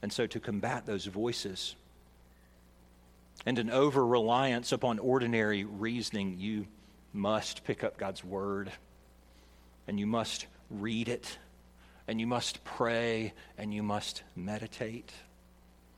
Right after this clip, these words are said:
Make room for Jesus. For Mary, a new life. For Joseph, a new response. For you, a constant comfort. All the comfort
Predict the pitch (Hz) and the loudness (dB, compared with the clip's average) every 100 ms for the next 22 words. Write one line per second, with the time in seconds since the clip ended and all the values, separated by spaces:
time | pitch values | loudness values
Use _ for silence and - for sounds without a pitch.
0 | - - - - - - - - - - | -20 -20 -20 -20 -20 -20 -20 -20 -20 -10
1 | 110 104 101 107 107 107 - - - - | -6 -4 -2 -2 -2 -4 -10 -20 -20 -10
2 | 101 101 95 90 107 - - - - - | -10 -6 -8 -8 -10 -10 -12 -16 -20 -20
3 | - - - - - - - - - - | -20 -20 -20 -20 -20 -20 -20 -20 -16 -4
4 | 110 117 127 139 127 117 104 98 101 104 | 0 2 4 2 2 0 -2 0 0 0
5 | 113 104 - - - 113 113 107 - 110 | -2 -4 -10 -14 -12 -8 -2 -2 -2 -6
6 | - 104 98 90 90 - 113 113 104 - | -8 -6 -4 -4 -6 -6 -2 -2 -4 -8
7 | - - 98 104 160 175 - - - - | -10 -6 -6 -2 -2 -2 -6 -18 -20 -20
8 | - - - - - - 101 - 90 - | -20 -20 -12 -10 -4 -4 -4 -6 -10 -10
9 | 90 80 - - - - - - - - | -12 -12 -14 -18 -20 -20 -20 -20 -20 -20
10 | - - - - - - - - - - | -20 -20 -20 -20 -20 -20 -20 -20 -20 -20
11 | - - - - - - - - - - | -20 -20 -20 -20 -20 -20 -20 -20 -20 -20
12 | - - - - - - - - - - | -20 -20 -20 -20 -20 -20 -20 -20 -20 -20
13 | - - - - - - - 123 120 98 | -20 -20 -20 -20 -20 -20 -4 2 4 2
14 | - 107 - 92 | -2 -2 -2 -6